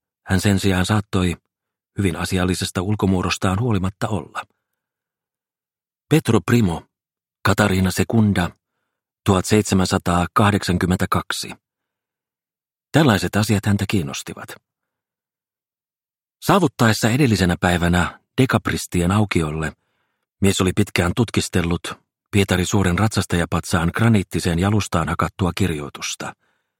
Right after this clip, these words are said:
Hän oli jopa suomentanut tekstin seuralaisilleen.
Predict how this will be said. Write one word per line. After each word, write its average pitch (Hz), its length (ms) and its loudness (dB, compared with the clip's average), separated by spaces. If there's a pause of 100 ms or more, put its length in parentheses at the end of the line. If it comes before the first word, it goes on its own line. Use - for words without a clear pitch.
(960)
Hän 113 120 4
oli 113 120 6
jopa 113 180 2
suomentanut 92 600 2
tekstin 92 380 -2
seuralaisilleen. - 920 -8